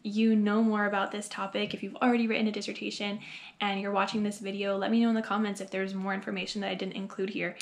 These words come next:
I don't know everything because this channel is really about sharing what I learn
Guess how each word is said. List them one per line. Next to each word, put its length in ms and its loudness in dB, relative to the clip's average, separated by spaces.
I 80 6
don't 300 4
know 240 2
everything 640 6
because 560 0
this 200 0
channel 300 0
is 160 -2
really 280 -2
about 380 -2
sharing 680 -2
what 240 0
I 140 0
learn 400 -2